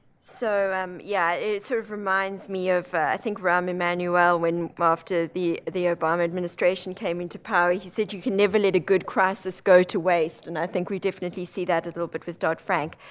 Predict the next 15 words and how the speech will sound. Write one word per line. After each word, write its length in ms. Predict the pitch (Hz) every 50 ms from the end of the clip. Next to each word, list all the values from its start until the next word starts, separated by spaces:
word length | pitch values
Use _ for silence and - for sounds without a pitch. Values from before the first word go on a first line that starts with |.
| - - - - - - - - -
But 120 | 247 240
let's 280 | 269 320 392 - - -
just, 260 | 339 302 - - - - 233 214
just 260 | - 311 311 - -
to 160 | 349 285 247 -
unpack 480 | - 220 233 247 - 254 220 220 240 -
a 40 | 214
little 200 | 190 196 208 202
bit 160 | 170 190 -
about 320 | 185 180 170 165 - -
what 180 | - 190 170 -
we've 180 | 208 208 -
been 160 | - 185 185 185
discussing, 760 | 170 180 175 - - - 185 185 196 - - - 151 160 -
um, 280 | 147 160 170 180 180